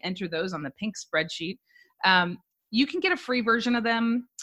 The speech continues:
at thebossy house dot com slash templates.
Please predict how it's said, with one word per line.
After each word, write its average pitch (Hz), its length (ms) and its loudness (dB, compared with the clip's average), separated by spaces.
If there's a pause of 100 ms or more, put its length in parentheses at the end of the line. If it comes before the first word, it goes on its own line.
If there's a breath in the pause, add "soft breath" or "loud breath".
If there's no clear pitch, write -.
at 196 220 4
thebossy 196 380 2
house 190 180 2
dot 175 220 2
com 175 260 4
slash 165 320 0
templates. - 680 -2